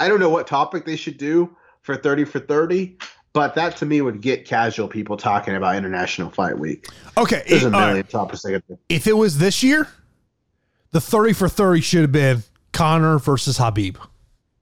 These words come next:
Speaker 1: <laughs>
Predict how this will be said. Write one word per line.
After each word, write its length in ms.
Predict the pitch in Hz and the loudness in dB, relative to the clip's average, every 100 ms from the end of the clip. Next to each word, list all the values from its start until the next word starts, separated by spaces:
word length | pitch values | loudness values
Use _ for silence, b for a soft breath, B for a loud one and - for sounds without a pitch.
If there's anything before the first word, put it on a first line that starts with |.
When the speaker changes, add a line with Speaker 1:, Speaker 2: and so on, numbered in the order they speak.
| _ _ _ _ _ _ _ _ _ _ _ _ _ _ _ _ _ | _ _ _ _ _ _ _ _ _ _ _ _ _ _ _ _ _
Speaker 1:
<laughs> 840 | - - - 139 - 135 - 143 | -2 0 0 -4 -2 -6 -4 -6